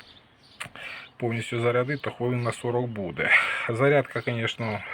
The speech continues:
з ним в комплекті, чесно кажучи, ніяка. О, взяв я зарядку від шуруповерта Edon. Це колись я ще давно купляв, він вже своє відпрацював.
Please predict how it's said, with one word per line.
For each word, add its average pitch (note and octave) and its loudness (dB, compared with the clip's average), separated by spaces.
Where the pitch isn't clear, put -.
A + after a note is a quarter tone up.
з G#2+ -4
ним A2+ 0
в - -8
комплекті, G#2+ -2
чесно - -4
кажучи, G#2+ 0
ніяка. D#3+ 6
О, B2 2
взяв A#2+ 8
я G#2+ 4
зарядку G#2+ 2
від G#2 -2
шуруповерта G#2+ 2
Edon. E3+ 2
Це - -8
колись A#2 0
я G#2 2
ще - -6
давно A2 4
купляв, F#3 4
він G#2+ 0
вже G#2 0
своє B2 6
відпрацював. E3+ 4